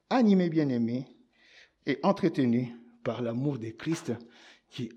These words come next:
agissait dans cette communauté, dans cette église. Et cette amitié profonde, et cette maturité profonde, mes amis, donc qui les soudait, donc Paul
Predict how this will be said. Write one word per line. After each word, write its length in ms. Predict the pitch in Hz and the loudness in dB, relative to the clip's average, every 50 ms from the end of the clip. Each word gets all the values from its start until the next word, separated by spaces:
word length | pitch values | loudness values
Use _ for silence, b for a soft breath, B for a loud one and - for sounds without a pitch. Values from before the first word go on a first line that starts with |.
| - | -8
agissait 640 | - 190 175 147 160 143 - - 127 117 117 117 - - _ _ _ _ - | -6 -6 -4 -4 -4 -6 -6 -6 -6 -6 -8 -8 -12 -18 _ _ _ _ -14
dans 200 | 107 123 120 113 | -8 -8 -8 -8
cette 340 | - - 123 110 - 117 110 110 - - _ _ _ - | -6 -8 -8 -8 -6 -8 -10 -10 -10 -18 _ _ _ -8
communauté, 720 | - 151 135 131 120 117 117 101 - 113 110 110 107 b b b b b b | -4 -2 0 0 0 -2 -2 -4 -4 -6 -6 -8 -8 b b b b b b
dans 180 | 110 117 117 110 | -8 -8 -8 -8
cette 480 | - - 120 110 - 107 104 - - | -8 -8 -8 -8 -8 -10 -14 -12 -10
église. 480 | 117 113 101 87 95 104 - - - - - _ _ _ _ _ B B B B B B B - | -10 -10 -8 -8 -8 -8 -8 -10 -14 -18 -20 _ _ _ _ _ B B B B B B B 4
Et 60 | 160 | 8
cette 200 | - 202 196 220 | 8 10 12 12
amitié 340 | 208 214 214 208 - 247 226 | 12 12 12 12 10 10 10
profonde, 600 | 233 233 226 220 - - 165 147 127 117 110 101 - - - - - _ _ _ _ _ _ _ _ _ B B B B B B | 12 12 10 10 10 10 6 6 6 4 0 -4 -6 -14 -18 -20 -20 _ _ _ _ _ _ _ _ _ B B B B B B
et 80 | B 143 | B 4
cette 220 | - - 208 - | 8 8 8 10
maturité 560 | 202 208 202 208 214 196 202 190 196 202 196 170 | 10 8 8 8 6 6 6 6 6 8 6 6
profonde, 680 | 190 - - 247 240 - - 202 226 254 214 151 131 117 - - - B B B B B B B B 131 | 6 6 6 6 6 6 6 6 6 6 6 4 2 -2 -4 -12 -18 B B B B B B B B -2
mes 200 | 131 135 131 139 | -2 2 4 4
amis, 600 | 147 175 208 202 147 151 202 196 - - - - - b b b b b b b | 6 6 6 6 6 4 2 0 -2 -10 -20 -20 -20 b b b b b b b
donc 260 | 151 170 160 160 160 - | 0 2 2 2 0 0
qui 120 | - 254 | 2 4
les 120 | 214 190 | 4 4
soudait, 600 | 185 - - - 208 185 175 220 208 190 - - | 4 4 2 2 4 6 6 6 6 6 4 0
donc 420 | - 156 160 147 135 135 - - - | -2 0 0 0 0 -2 -2 -2 0
Paul 280 | - 214 202 170 - | 2 4 4 4 4